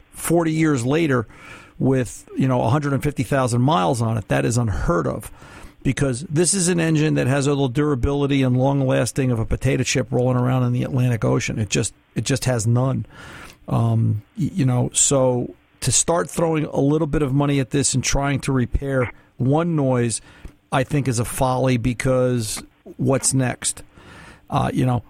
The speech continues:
unless you happen to get the one that General Motors released that doesn't have long-term problems, I'd be stunned if something else doesn't start to happen somewhere else down the line.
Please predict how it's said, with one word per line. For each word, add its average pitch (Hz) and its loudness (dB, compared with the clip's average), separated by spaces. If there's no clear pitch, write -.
unless 156 2
you 202 4
happen 185 -2
to 160 -4
get 160 -2
the 160 0
one 156 0
that 151 0
General 151 0
Motors 143 2
released 139 0
that 123 0
doesn't 151 0
have 127 0
long-term 123 0
problems, 123 0
I'd 117 0
be 131 2
stunned 143 0
if 120 -2
something 135 0
else 139 0
doesn't 117 -2
start 123 0
to 123 -2
happen 120 0
somewhere 123 0
else 120 -2
down 120 0
the 110 0
line. 113 0